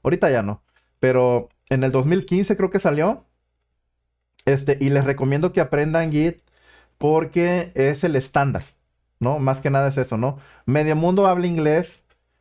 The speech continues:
entonces por eso yo les recomiendo a la gente que aprenda inglés. Medio mundo usa Git, entonces por eso yo les recomiendo a la gente que aprendan a usar Git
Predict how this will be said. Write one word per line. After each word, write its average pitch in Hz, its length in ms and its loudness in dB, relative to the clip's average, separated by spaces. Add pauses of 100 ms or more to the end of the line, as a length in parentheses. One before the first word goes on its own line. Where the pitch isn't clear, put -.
entonces 147 280 -2
por 147 160 2
eso 156 180 0
yo 143 200 2
les 151 140 0
recomiendo 131 440 -2
a - 20 0
la 139 100 2
gente 135 220 -2
que 117 180 0
aprenda 113 340 -2
inglés. 117 320 -4 (380)
Medio 143 280 2
mundo 196 420 2
usa 196 320 2
Git, 185 400 -2
entonces 139 260 -2
por 151 140 -2
eso 156 120 -2
yo 156 80 0
les 156 120 0
recomiendo 143 380 -2
a - 20 0
la 143 100 0
gente 139 260 -2
que 117 300 -2
aprendan 139 460 -2
a 117 40 0
usar 120 260 0
Git 156 260 -2